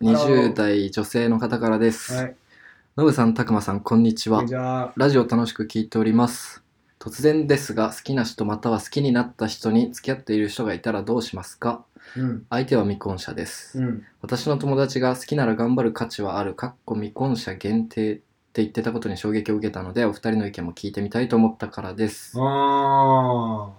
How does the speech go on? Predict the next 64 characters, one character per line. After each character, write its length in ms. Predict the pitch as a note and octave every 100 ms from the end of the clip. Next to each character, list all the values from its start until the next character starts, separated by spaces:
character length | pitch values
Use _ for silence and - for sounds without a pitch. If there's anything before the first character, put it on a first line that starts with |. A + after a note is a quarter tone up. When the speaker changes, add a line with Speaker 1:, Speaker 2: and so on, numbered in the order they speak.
| _ _ _ _ _ _ _ _ _ -
Speaker 1:
え、 140 | C3+
ど 460 | - F3 E3 A#2+ A2+
う？ 40 |
こ 80 | A#2
れ。 380 | A2+ G#2+ G#2+ - - - _ _
つ 80 | F#3+
ま 40 |
り 80 | F3+
好 60 | -
き 100 | A3
な 80 |
人 420 | G3+ - F#3+ F#3+ E3
が 180 | F#3
彼 200 | F3+ F#3
氏 160 | E3+ C#3
と 80 | - -
い 80 |
る 120 | C3+ C#3
っ 20 |
て 80 | A2
パ 100 | A2+
タ 60 |
ー 20 |
ン 60 | A2
で 40 |
し 80 | G#2
ょ？ 140 | G#2+ A#2
Speaker 2:
う 160 | G2+ G2+
ん。 360 | G2+ F#2+ F2+ F2+ -
Speaker 1:
う 1200 | A#2+ A#2 G#2+ G2 - _ _ _ _ _ - F2+
ん。 100 | F#2
Speaker 2:
ま 380 | F#2 E2+ E2 E2
あ、 60 |
で 100 | F2
も 80 | F2
こ 160 | - -
れ、 80 | - - - - - - -
あ 120 | -
ら 100 | A2
か 120 | A#2 D3
じ 80 |
め 100 | D#3
考 80 | D#3
え 100 | D#3
る 140 | D#3 A#2+
話 320 | G#2 G#2 A2
じ 60 |
ゃ 20 | F#2+
な 140 | F2+
い 20 |
で 80 | F2
し 100 | -
ょ。 80 | - _ _ _ _ _ _ _ _ _ -
Speaker 1:
え、 220 | D#3 F3+
ど 100 | D3+
う 20 |
い 40 | C#3+
う 60 |
こ 0 |
と？ 260 | C#3+ E3 -
Speaker 2:
そ 400 | - - F3 F#3
の 80 | G3
時 280 | G3 G3 F3+
に、 320 | F3+ E3+ A2+